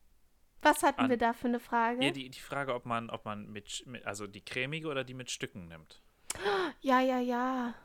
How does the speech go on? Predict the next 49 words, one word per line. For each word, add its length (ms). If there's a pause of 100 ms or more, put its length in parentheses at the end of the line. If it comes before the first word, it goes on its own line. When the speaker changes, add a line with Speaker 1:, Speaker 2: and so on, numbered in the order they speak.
(200)
Speaker 2:
Richtig. 180
Speaker 1:
Ah 80
ja, 320
Speaker 2:
Daran 180
Speaker 1:
stimmt. 440
Speaker 2:
kann 100
ich 60
mich 100
komischerweise 540
auch 160
noch 100
dran 180
erinnern, 280
dass 180
wir 80
die 340
hatten. 120
Speaker 1:
Geil. 640 (760)
Ja, 200
es 120
war 60
eine 100
Speaker 2:
Übrigens 260
Speaker 1:
gute 80
Speaker 2:
noch 100
mal 100
ganz 200
Speaker 1:
Frage. 120
Speaker 2:
kurz, 160
ich, 100 (100)
muss 220
ich 60
noch 120
dazu 260
sagen, 320 (420)
für 360
alle, 180
die 100
jetzt 220
sagen, 320
die 80
jetzt 220
zurückgehen 520
und 160
jetzt 280
die 140
erste 360
Folge 400
suchen 500